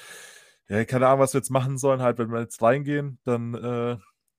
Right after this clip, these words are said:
will der Typ da irgendwie wieder mit reinlaufen, aber wenn wir jetzt hier stehen bleiben, dann passiert halt auch nix und, äh, Polizei brauchen wir auch nicht rufen, die kommen nicht mehr.“ <laughs> Die haben keinen Bock auf den Typen.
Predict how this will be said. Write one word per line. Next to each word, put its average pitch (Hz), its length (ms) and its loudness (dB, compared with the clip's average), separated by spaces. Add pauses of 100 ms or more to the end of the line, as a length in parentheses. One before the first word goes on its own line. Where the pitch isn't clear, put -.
(360)
will 120 320 -6
der 131 140 2
Typ - 140 -18
da 143 80 -2
irgendwie 131 240 -2
wieder 123 160 -2
mit 110 180 -6
reinlaufen, 139 720 -2
aber 110 520 -4
wenn 110 120 -8
wir 113 60 -6
jetzt 113 140 -10
hier 120 80 -10
stehen 127 280 -8
bleiben, 127 300 -6
dann 113 300 -10
passiert 120 300 -8
halt 117 100 0
auch 123 180 -2
nix - 380 -10
und, 113 460 -12
äh, 113 240 -4 (500)
Polizei 120 440 2
brauchen 123 220 0
wir 110 100 0
auch 117 80 2
nicht 135 200 -4
rufen, 147 200 -8
die 104 80 -4
kommen 143 240 -8
nicht 160 180 -6
mehr.“ 165 140 -4
<laughs> - 680 0
Die 139 60 -6
haben 120 60 -4
keinen 123 180 -6
Bock 151 180 -4
auf 160 120 -4
den 156 140 -8
Typen. 165 420 -10